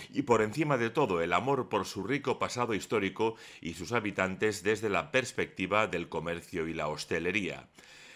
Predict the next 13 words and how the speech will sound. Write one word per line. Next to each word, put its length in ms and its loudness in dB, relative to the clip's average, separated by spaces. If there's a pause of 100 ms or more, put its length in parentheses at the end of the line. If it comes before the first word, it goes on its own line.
(180)
Los 200 -8
premios 440 4
también 380 -2
reconocen 540 -4
el 160 -2
esfuerzo 500 0
de 120 4
aquellos 500 -2
que 120 -2
con 220 -8
su 160 -2
trabajo 480 2
protegen 760 0